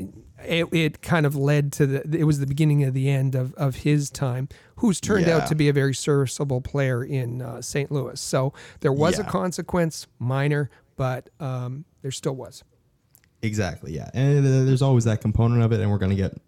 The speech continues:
Speaker 2: to more of that in the, <laughs> in the worst category. But moving on to a trade that, uh, surprisingly, and, and this is to me,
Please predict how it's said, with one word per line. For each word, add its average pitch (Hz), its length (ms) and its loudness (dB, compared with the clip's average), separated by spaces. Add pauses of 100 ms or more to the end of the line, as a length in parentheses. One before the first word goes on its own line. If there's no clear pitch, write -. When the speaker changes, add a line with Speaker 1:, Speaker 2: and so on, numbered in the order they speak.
(160)
Speaker 2:
to 107 100 -2
more 98 260 2
of 90 120 -2
that 90 340 -2
in 90 160 -2
the, 92 560 -2
<laughs> - 80 -20
in 123 160 2
the 107 100 4
worst 107 500 0
category. 95 560 0
But 92 280 -4 (260)
moving 165 300 2
on 139 220 2
to 127 160 0
a 110 40 4
trade 104 560 -2
that, 90 400 -4 (580)
uh, 107 220 0
surprisingly, 95 920 -2
and, 110 200 0
and 113 180 4
this 160 200 0
is 151 140 -2
to - 120 -2
me, 107 420 0